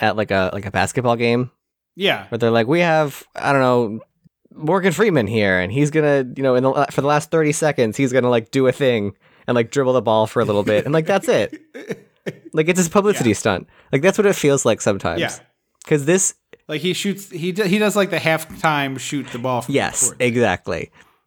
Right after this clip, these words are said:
Speaker 1: 'Cause this is definitely on par, like, on scale par with, um, Ch-, Chopping Mall in terms of
Speaker 2: Oh, totally.
Speaker 1: di-, like,
Speaker 2: Yeah.
Speaker 1: that's,
Speaker 2: I
Speaker 1: that's this,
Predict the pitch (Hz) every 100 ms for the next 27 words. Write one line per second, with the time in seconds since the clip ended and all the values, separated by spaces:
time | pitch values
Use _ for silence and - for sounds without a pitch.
0 | _ _ 165 160 147 143 185 202 180 160
1 | 139 131 143 131 127 - 110 107 104 101
2 | 101 - - 104 101 101 98 95 90 -
3 | _ _ 113 101 - 107 104 - 139 120
4 | - 104 98 92 107 104 - - 101 98
5 | 92 87 - _ _ _ - - - _
6 | _ _ - - _ - 139 - 90 71
7 | 65 - _ _ _ - 113 123 110 101
8 | 104 95 - - 165 127 - 143 139 135
9 | 123 113 156 156 147 156 160 147 131 -